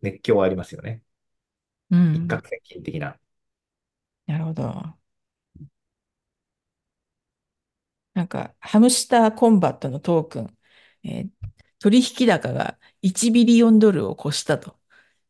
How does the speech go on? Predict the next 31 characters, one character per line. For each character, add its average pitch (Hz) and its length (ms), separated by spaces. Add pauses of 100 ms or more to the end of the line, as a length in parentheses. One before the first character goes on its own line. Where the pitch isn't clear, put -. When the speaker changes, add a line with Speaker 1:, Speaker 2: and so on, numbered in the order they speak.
(100)
Speaker 2:
え - 220
ー、 - 100
い 156 300
う - 160
ニ 175 120
ュ - 40
ー - 20
ス - 180
が - 280
出 160 100
て 160 100
ま 160 120
す - 120
ね。 160 200 (160)
え - 160
ー、 - 20
千 196 360
五 196 140
百 185 260
億 175 240
円 - 180 (640)
ト 160 60
レ 156 120
ー 151 40
ド - 80
さ - 140
れ 120 120
て - 100
い - 100
る - 80
と - 120